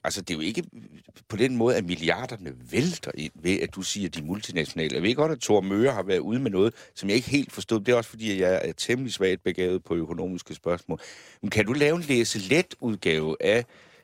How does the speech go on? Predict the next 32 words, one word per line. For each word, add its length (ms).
øh, 100
hvad 160
er 120
det, 200
du 60
siger, 400
der 140
kommer 300
til 120
at, 100
og, 300
og, 240
og 80
hvordan 300
kommer 260
pengene 440
væltende 380
ind, 140
fordi 180
du 120
bruger 260
ordet 220
multinational? 720
Altså, 180
vi 160
er 60
jo 100
ikke 120
til 160
sådan 200
halvfjerdsernes, 840
øh, 160